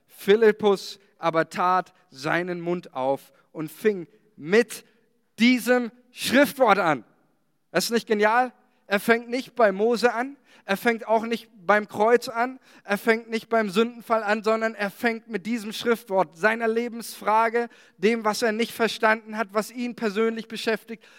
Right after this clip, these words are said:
Damit fängt Philippus an und predigt ihm das gute und kraftvolle und rettende Evangelium von Jesus. Und ich glaube, das ist der, der entscheidende Aspekt,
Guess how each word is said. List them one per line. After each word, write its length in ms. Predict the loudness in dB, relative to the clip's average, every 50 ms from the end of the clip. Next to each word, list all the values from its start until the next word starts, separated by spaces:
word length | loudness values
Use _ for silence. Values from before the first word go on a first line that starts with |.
| -20 _ _
Damit 580 | -2 0 0 2 2 2 2 2 0 -2 -4 _ _ _
fängt 280 | _ -4 -2 -2 -2 0
Philippus 500 | 2 4 6 6 4 4 2 -6 -6 -4
an 260 | -4 -4 -4 -4 -6 _ _ _
und 200 | -14 -14 -12 -10
predigt 640 | -8 -4 0 2 2 2 2 0 -2 _ _ _
ihm 300 | -2 -2 -2 -2 -2 -8 -12 _ _ _
das 220 | -14 -14 -14 -12 -12
gute 480 | -8 -6 -6 -4 -2 0 2 2 0 -2 _ _ _ _
und 220 | -12 -12 -12 -10
kraftvolle 720 | -6 -2 0 0 0 0 -6 -6 0 2 2 4 2 0 -2 -4 _ -16
und 100 | -14 -10
rettende 680 | -6 -2 -2 -2 -2 -4 -6 -4 -2 0 0 0 -2 _ _
Evangelium 640 | -12 -12 -8 -8 -8 -4 0 0 0 0 0 -4 -6
von 160 | -8 -12 -8
Jesus. 520 | -4 -2 -2 -2 -4 -8 -14 -18 -18 -20 _ _ _ _ _ _ _ _ _ _ _ _ _ _ _ _ _ _ _
Und 120 | -4 -4
ich 80 | -2 0
glaube, 280 | 2 4 4 4 2
das 200 | 0 -2 -2 -2
ist 160 | -2 -4 0 2
der, 160 | 2 2 2
der 280 | 2 0 -2 -2 -2
entscheidende 680 | -4 -8 -8 -6 -4 -2 0 -2 -2 0 0 0 0 -2 _ _ _ _
Aspekt, 800 | -6 -6 -4 -6 -6 -2 0 0 0 -2 -8 -20 -20 -20 _